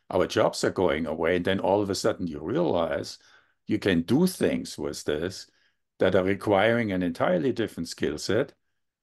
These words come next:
Uh, and if you embrace that skill set, you can go out and just be on top of the hive again, right?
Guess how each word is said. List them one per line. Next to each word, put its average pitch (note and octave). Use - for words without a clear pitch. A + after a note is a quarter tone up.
Uh, G2+
and A2+
if -
you A2
embrace G2+
that F2+
skill E2+
set, G#2+
you G#2+
can G2+
go F2
out A2+
and E2
just -
be F#2+
on G2
top G2
of G2+
the G#2
hive F2+
again, C#2
right? -